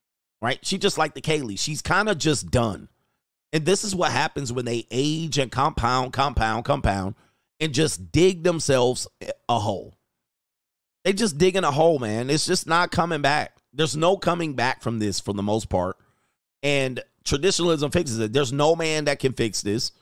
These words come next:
No man her age that can fix this. I try to literally just avoid all of this kind of headache.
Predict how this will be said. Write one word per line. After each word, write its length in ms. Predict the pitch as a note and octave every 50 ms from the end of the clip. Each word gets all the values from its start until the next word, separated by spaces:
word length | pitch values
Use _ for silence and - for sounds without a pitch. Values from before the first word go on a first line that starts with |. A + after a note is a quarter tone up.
| _ _ _
No 160 | - B2+ C#3+ D3+
man 240 | D3+ D3+ D#3 D3
her 180 | C#3+ C#3 C#3 B2+ -
age 300 | - C3+ D#3+ F#3 D#3+ A#2+
that 160 | A#2 G2 -
can 140 | - G#2+ G2+
fix 240 | - G#2+ G2 - -
this. 260 | A2 A2+ A#2+ - - _ _ _ _ _ _ _ _ _ _ _ _ _ _
I 140 | - D3 E3
try 320 | D3+ - - D#3+ D#3 F#3
to 80 | F#3+ G#3
literally 440 | F#3 E3 D#3+ E3 D3+ D3+ C#3+ C#3+ B2+
just 240 | A#2+ B2 B2+ - - -
avoid 640 | A#2 G#2+ E2+ D2+ F#2+ A#2+ B2 B2+ C3 B2 B2 A#2+ - _
all 220 | - A2 A#2 A#2 A2+
of 100 | G#2 F2+
this 160 | G#2 G2 -
kind 180 | - - G2 F#2+
of 60 | F#2
headache. 340 | F#2 G#2+ G2+ F#2+ E2+ D#2